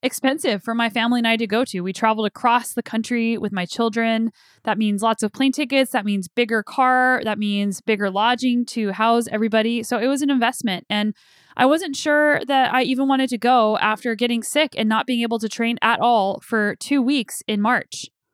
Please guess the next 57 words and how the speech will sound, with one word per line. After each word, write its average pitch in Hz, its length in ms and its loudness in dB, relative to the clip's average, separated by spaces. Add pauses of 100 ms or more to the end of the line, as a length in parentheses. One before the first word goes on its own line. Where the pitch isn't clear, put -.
(320)
But 196 160 0
Matt, 285 380 2
my 254 220 4
incredibly 269 560 0
supportive 247 380 -2
husband, 220 360 -2
reminded 247 400 2
me 202 240 -2
that 202 360 2
we're 233 180 0
not 277 260 2
only 262 240 2
going 214 500 0 (140)
so 226 200 -2
that 220 140 2
I 214 120 2
can 220 160 0
do 214 160 0
well 220 200 4
at 190 100 -2
the 190 80 -8
bike 175 220 -2
race. - 300 -12
We're 214 60 -4
going 254 340 2
because 233 260 -2
this 233 160 -8
is 247 80 -10
the 262 100 -2
type 233 220 -2
of 220 80 -6
family 214 420 -2
we 220 120 -2
want 208 180 -2
to 190 60 -4
be. 196 340 -2 (460)
This 254 140 0
is 269 100 -4
the 254 80 0
type 254 380 -2
of - 160 -6
things 233 240 -4
that 240 80 -4
we 226 80 -2
want 220 180 0
to 214 60 -2
do 226 340 -2
in 202 100 -4
our 196 120 0
lives, 175 380 -2
regardless 214 720 -2
if - 140 -6
we 214 100 -2
are 202 120 2
ready 202 200 -2
for 220 240 -2
it 220 180 -2